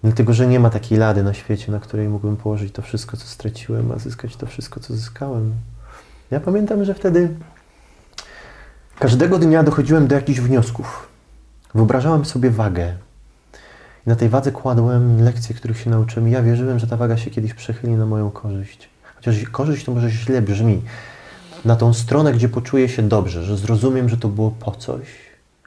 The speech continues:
Ja wtedy zaprosiłem dwanaście osób, które poznałem, e, z którymi rozmawiałem na temat sytuacji granicznych.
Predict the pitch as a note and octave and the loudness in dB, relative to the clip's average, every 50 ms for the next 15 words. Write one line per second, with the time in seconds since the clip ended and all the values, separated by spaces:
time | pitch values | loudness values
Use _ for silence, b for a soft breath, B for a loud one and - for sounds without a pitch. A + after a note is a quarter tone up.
0 | B B B B B B B B B B B B B B B B _ _ _ _ | B B B B B B B B B B B B B B B B _ _ _ _
1 | - - C3+ B2 - D#3 C3 C3+ C#3+ C#3+ - C#3 A#2+ - D3 C#3+ C#3 C#3 C#3 C#3 | -2 0 0 2 2 2 2 2 0 0 0 -2 -2 0 2 2 2 2 2 2
2 | C#3 C#3 C3+ C3+ C3+ C3 C3 A#2+ A2+ B2+ B2+ C3+ C3+ B2 - - - B2+ A#2+ A#2+ | 2 0 0 -2 -2 -2 -2 0 2 2 2 2 0 -4 -6 -2 0 2 2 2
3 | - A#2 A2+ - - A2 A2 A2 A2+ A#2+ G#2 A2 G#2+ G#2 G2+ G2 G2 G2+ A2 A#2 | 2 0 -2 -2 -2 -2 -2 -2 0 -2 0 2 2 2 2 2 2 2 2 0
4 | B2 B2+ B2 C3 C#3 D#3 - - _ _ - - A#2 A2 A2 A2 A2 G#2+ G#2+ G#2+ | 0 0 -2 -6 -8 -10 -14 -18 _ _ -8 -6 -2 -2 -2 0 0 0 0 -2
5 | A2 A2 - - - A#2+ A#2 A#2 A#2 A#2 A2 A2+ A#2+ A#2+ C3 C3+ B2+ B2 A#2+ B2 | -2 -4 -4 -2 2 4 4 6 6 6 4 4 2 2 2 2 0 0 0 0
6 | B2 B2 A#2+ A#2+ - - A2+ - C3 B2+ B2 A#2+ A#2 C3 C3 A#2 G#2+ - - F2+ | 0 0 -2 -2 -4 -6 -6 -4 -4 -4 -2 0 0 0 2 0 0 -2 -4 -8
7 | F2 - - | -10 -10 -14